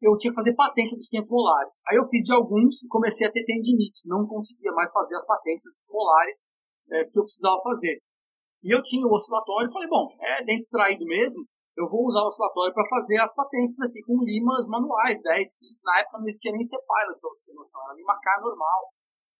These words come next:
de uma marca X aí. Então eu peguei o oscilatório e comecei a fazer patências com as limas manuais desses dentes da minha tese, sem, sem ter nada na literatura sobre isso. É,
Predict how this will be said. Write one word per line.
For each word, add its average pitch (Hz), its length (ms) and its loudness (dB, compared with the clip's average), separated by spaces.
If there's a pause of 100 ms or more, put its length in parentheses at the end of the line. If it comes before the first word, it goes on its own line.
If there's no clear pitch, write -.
de - 100 -14
uma 156 200 -4
marca 156 260 0
X - 320 -10
aí. 190 180 -2 (400)
Então 220 220 -2
eu 349 80 -2
peguei 240 320 0
o 240 80 0
oscilatório 226 600 -2
e 233 40 -4
comecei 240 340 2
a 240 80 2
fazer 247 240 -2
patências 240 840 -4 (260)
com 254 240 4
as 254 140 -2
limas 247 220 0
manuais 220 480 0
desses 240 260 -4
dentes 240 220 -6
da 262 80 -2
minha 269 160 2
tese, 233 420 -2
sem, 294 400 -4
sem 247 220 -2
ter 269 160 -4
nada 269 260 4
na 254 140 0
literatura 240 400 -2
sobre 220 320 -6
isso. - 180 -14 (720)
É, 175 80 0